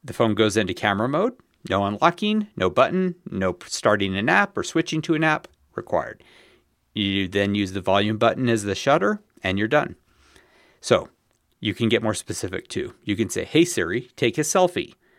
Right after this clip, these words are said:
And that starts the camera, but with the front-facing lens active, take a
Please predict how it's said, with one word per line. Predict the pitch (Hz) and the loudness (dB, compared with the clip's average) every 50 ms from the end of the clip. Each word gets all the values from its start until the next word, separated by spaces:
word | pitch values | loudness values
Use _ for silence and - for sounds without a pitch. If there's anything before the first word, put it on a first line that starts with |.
| _ _ _ _ _ _ - | _ _ _ _ _ _ -2
And | - 98 92 | -2 -2 0
that | 85 95 101 | 0 0 -2
starts | - - 107 104 - | 0 0 0 0 0
the | - 104 | -2 -8
camera, | - - 120 120 123 156 190 | -2 2 4 4 6 4 2
but | 190 - 180 | 4 2 2
with | 156 160 170 - | 2 2 2 2
the | 175 | 2
front-facing | 175 - 180 - - - 139 131 - - 147 143 131 131 123 - - | 2 2 2 2 2 0 0 0 0 -2 -2 0 -2 -4 -4 -4 -2
lens | 123 120 123 123 120 113 | 0 2 2 2 2 4
active, | 120 120 123 - - 120 120 120 120 - _ _ _ _ _ _ _ | 4 2 2 2 2 0 0 0 -2 -8 _ _ _ _ _ _ _
take | - 98 90 - | -2 -2 -2 -2
a | - 104 | -4 -8